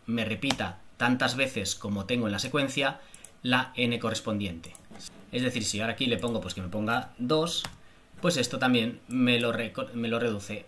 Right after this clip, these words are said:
a dos. Es decir, es una, es una forma que tenemos de repetir un valor.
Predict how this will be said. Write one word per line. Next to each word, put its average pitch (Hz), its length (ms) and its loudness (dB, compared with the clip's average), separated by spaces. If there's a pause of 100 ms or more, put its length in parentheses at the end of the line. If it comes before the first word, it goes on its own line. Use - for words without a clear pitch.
a 101 80 -10
dos. 95 220 -10
Es 117 100 -6
decir, 110 300 -6
es 120 160 -2
una, 123 160 4 (100)
es 131 160 -4
una 127 120 4
forma 123 240 2
que 127 80 -2
tenemos 123 400 4
de 131 80 2
repetir 127 680 4 (260)
un 131 200 4
valor. 98 320 -2